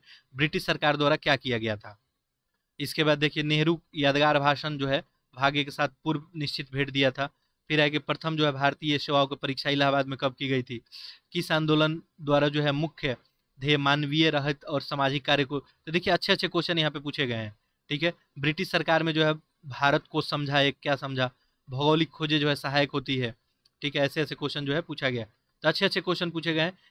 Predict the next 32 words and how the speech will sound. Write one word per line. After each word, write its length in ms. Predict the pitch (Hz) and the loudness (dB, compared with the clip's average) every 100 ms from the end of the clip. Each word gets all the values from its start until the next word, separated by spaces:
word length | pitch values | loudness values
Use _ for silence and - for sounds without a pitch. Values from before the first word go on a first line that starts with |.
| _ | _
इसमें 200 | 151 170 | -8 0
आपको 220 | 160 - | 0 2
वर्ल्ड 180 | 165 175 | 4 4
ज्योग्राफी 360 | 165 160 156 165 | 2 2 2 2
वगैरह 260 | 151 147 | 2 2
को 240 | 143 - 151 | 2 -2 -2
भी 160 | 147 196 _ _ - | 0 -2 _ _ -14
सम्मिलित 460 | - 160 160 151 | -4 0 2 0
किया 180 | - 127 | -2 -4
गया 180 | 113 113 | -4 -8
है, 80 | 107 | -10
सॉरी 280 | - 147 127 | -2 0 2
वर्ल्ड 200 | 143 147 | 2 2
ज्योग्राफी 340 | 147 143 131 | 2 0 0
मैं 140 | 151 143 | -4 -2
बोला, 200 | 143 180 _ _ - | -2 -4 _ _ -2
वर्ल्ड 200 | 151 156 | 2 4
हिस्ट्री 260 | 156 - 160 | 2 -2 -6
को 100 | 151 | -4
भी 80 | 147 | -4
सम्मिलित 360 | 151 143 135 | -4 -4 -4
किया 160 | - 120 | -4 -8
गया 160 | 113 | -6
है, 100 | 107 - _ _ _ _ _ - | -12 -14 _ _ _ _ _ -10
ठीक 140 | 143 | -2
है। 100 | 180 196 _ _ _ _ _ _ _ _ _ _ _ _ _ _ _ _ _ _ _ _ | -2 -2 _ _ _ _ _ _ _ _ _ _ _ _ _ _ _ _ _ _ _ _
तो 60 | 143 | -4
ये 60 | 147 | -2
सब 180 | 165 | 0
इसमें 220 | 156 156 147 | -2 -4 -4
क्वेश्चन 360 | 156 - 175 | -2 0 -2
है। 160 | 160 | -2